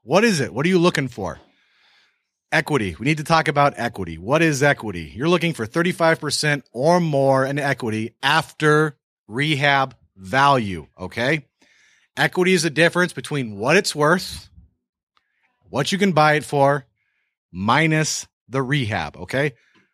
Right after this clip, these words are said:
These deals, what you're looking for is less than one percent of all real estate sold in America. Now, it's out there. It's not that hard to find. But you need to understand that it's not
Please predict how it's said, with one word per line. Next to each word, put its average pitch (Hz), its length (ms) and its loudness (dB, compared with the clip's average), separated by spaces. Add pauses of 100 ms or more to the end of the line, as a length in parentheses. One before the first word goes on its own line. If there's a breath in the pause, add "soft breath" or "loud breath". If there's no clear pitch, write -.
(160)
These 180 220 0
deals, 156 640 2 (480)
what 135 240 -2
you're 190 80 4
looking 175 260 2
for 135 220 -2
is 117 120 -6
less 139 280 -2
than 123 240 -6
one 175 220 0
percent 180 520 0
of - 200 -10
all 180 580 2 (120)
real 170 280 -4
estate 180 460 -4 (160)
sold 170 580 2 (200)
in 147 140 -6
America. 156 580 0 (680)
Now, 127 160 0
it's 156 100 -2
out 208 220 2
there. 117 400 -4
It's 107 140 -14
not 170 200 -2
that 180 160 0
hard 185 220 2
to 160 60 -6
find. 127 540 -2 (580)
But 143 160 0
you 147 80 -2
need 175 180 2
to 190 80 4
understand 156 680 2 (120)
that 156 140 4
it's 156 140 -4
not 170 560 2